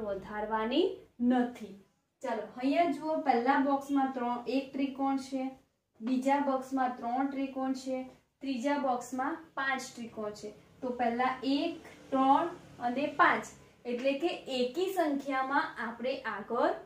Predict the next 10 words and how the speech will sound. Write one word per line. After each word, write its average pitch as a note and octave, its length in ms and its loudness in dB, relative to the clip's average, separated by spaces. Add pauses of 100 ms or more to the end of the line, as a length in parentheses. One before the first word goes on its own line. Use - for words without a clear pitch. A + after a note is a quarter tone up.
(160)
વધવાનું A#3 560 2
છે. G#3+ 100 -8 (420)
આગળ D4+ 360 4
આપણે D#4+ 240 0 (100)
જોયું D4 300 2
તો D#4+ 100 0 (160)
બેકી B3+ 400 2
સંખ્યામાં C#4+ 580 4
આગળ, B3 320 0 (400)
આપણે B3+ 300 0